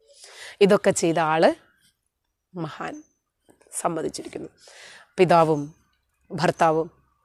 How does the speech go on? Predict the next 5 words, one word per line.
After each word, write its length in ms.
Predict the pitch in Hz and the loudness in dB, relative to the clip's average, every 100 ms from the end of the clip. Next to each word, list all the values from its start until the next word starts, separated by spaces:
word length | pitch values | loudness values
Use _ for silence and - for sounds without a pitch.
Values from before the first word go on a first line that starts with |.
| _ _ 185 | _ _ -2
മാതാപിതാക്കള് 720 | 175 170 156 156 147 160 151 - | 2 2 0 -4 -4 -4 -6 -4
സഹോദരങ്ങള് 680 | - 160 165 156 156 160 156 _ _ - | 0 2 2 2 -2 -2 -4 _ _ -4
ഒക്കെ 220 | 185 - | -2 2
ഉണ്ടായിരുന്ന 520 | 180 156 160 156 156 156 | 2 2 -2 -2 -4 -6
സഫിയ 520 | - 185 - 165 | -4 -4 -2 -2